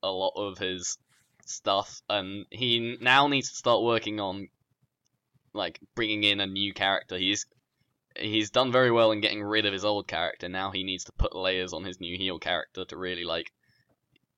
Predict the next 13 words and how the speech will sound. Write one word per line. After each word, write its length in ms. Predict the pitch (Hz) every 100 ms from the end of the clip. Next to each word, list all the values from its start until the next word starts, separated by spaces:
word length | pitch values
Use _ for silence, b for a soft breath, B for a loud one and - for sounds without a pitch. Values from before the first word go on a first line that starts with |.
| _
uh, 360 | 95 90 80 76 - _ _ _ _ -
make 340 | 107 110 - _ _ _ -
something 420 | - 104 104 98
memorable 460 | 98 98 92 92
to 60 | 90
happen. 340 | 90 - 90
'Cause 200 | 85 87
here 280 | 117 120 117 -
it 60 |
was 140 | 110 -
kind 300 | 120 113 113
of 140 | 98
just, 240 | 104 -